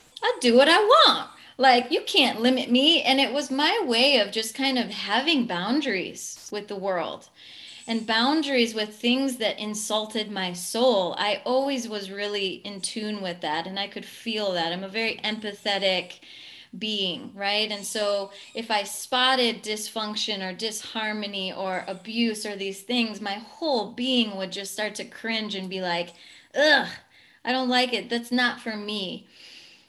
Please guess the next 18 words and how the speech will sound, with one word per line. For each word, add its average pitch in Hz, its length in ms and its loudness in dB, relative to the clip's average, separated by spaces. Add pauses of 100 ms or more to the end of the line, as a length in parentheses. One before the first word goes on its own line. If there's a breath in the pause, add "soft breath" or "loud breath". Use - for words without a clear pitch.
(140 loud breath)
And 247 140 2
I 262 60 4
used 302 280 0
to 302 80 -4
be 277 160 0
a 254 60 2
lot 220 280 0
more, 214 360 -2
like, 190 360 2 (640)
edgy 208 720 -4
and, 180 360 -6 (200)
and, 190 380 -10 (500)
you 226 180 -2
know, 170 340 -6 (260)
I'm 233 200 4
much 269 240 4
more 285 220 0
refined 208 880 -4